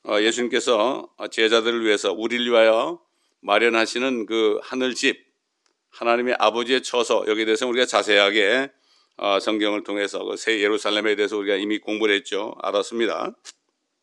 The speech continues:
자, 여기서 보면은 예수님께서 그, 아, 제자들에게 이렇게 말씀했죠.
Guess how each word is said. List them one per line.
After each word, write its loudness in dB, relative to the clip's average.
자, 4
여기서 2
보면은 4
예수님께서 2
그, 2
아, -4
제자들에게 2
이렇게 -4
말씀했죠. 0